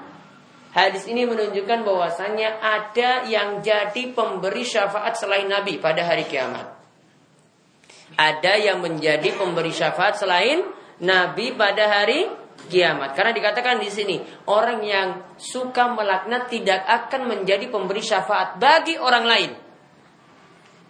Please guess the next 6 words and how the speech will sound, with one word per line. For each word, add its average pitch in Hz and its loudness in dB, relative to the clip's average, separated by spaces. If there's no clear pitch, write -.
Berarti 294 4
seandainya 294 0
dia 294 0
tidak 254 -2
melaknat, 269 0
dia 294 0